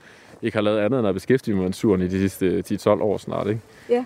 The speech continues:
Speaker 1: Øh, og, altså, jeg beskriver det i bogen, som da jeg startede på biologistudiet, så er det som om, at jeg, den der viden, jeg fik med på de første artskurser, og det der med at begynde at kunne artsbestemme planter og fugle og alle mulige ting, der er omkring mig, det var ligesom følelsen af at tage sådan en, altså, det der, det,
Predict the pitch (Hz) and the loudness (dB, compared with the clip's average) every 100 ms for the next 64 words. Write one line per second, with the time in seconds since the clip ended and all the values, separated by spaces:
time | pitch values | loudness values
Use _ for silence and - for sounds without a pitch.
0 | - 123 113 110 113 107 90 113 110 107 | -4 4 6 8 4 2 0 2 2 2
1 | - 127 101 131 120 92 104 98 - 95 | 4 6 6 6 4 4 2 2 4 4
2 | 110 104 95 95 151 156 - 117 107 101 | 4 0 -4 -4 -2 -4 -2 -2 -2 -2
3 | - 123 107 113 117 120 - - 107 101 | 2 2 2 2 2 2 -4 -4 0 0
4 | - _ - - - _ - 123 110 120 | 0 _ -20 -20 -20 _ 2 4 4 4
5 | 131 143 107 104 104 110 120 98 113 113 | 4 4 2 0 2 2 2 0 2 0
6 | - 113 98 - 104 104 101 104 107 107 | 0 2 0 0 -4 -2 -4 -2 0 2
7 | 98 101 123 107 95 107 101 - 107 - | 2 2 0 0 -2 -4 -4 0 0 0
8 | 101 - 101 98 92 90 - 107 107 120 | -4 0 0 2 0 -2 0 0 2 0
9 | 101 101 98 113 104 107 98 123 104 113 | 0 -4 -4 -2 0 2 4 4 4 2
10 | 98 101 98 98 120 104 95 - - - | 0 2 2 2 2 2 0 -4 -14 -20
11 | - - - - 113 127 117 135 139 147 | -20 -20 -6 2 4 4 2 4 4 2
12 | 120 117 - - 131 123 - 107 95 90 | 2 2 2 0 0 2 2 0 2 -2
13 | - - - - 104 104 - - - 123 | -8 -18 -20 -8 -4 -4 -6 -20 -6 4
14 | 113 104 - 117 | 4 4 -2 -12